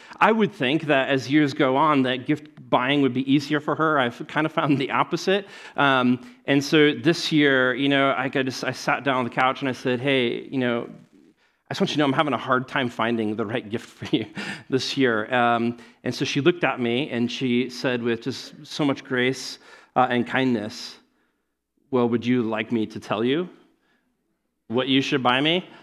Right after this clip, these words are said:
And the, the, the image that flashed through my mind was that image in Star Wars where the guy goes, "It's a trap," you know? <laughs> And, <laughs> "Don't do it. Don't, don't fall for it," you know? Um,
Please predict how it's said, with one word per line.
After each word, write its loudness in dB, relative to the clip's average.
And 4
the, 2
the, 2
the 0
image 6
that 0
flashed 0
through 4
my 4
mind 2
was 0
that -2
image 4
in 0
Star 2
Wars 0
where -4
the 2
guy 2
goes, -2
"It's 2
a 2
trap," 4
you -4
know? 2
<laughs> -4
And, 2
<laughs> -8
"Don't 6
do 8
it. 2
Don't, 4
don't 6
fall 10
for 6
it," 4
you 6
know? 6
Um, 6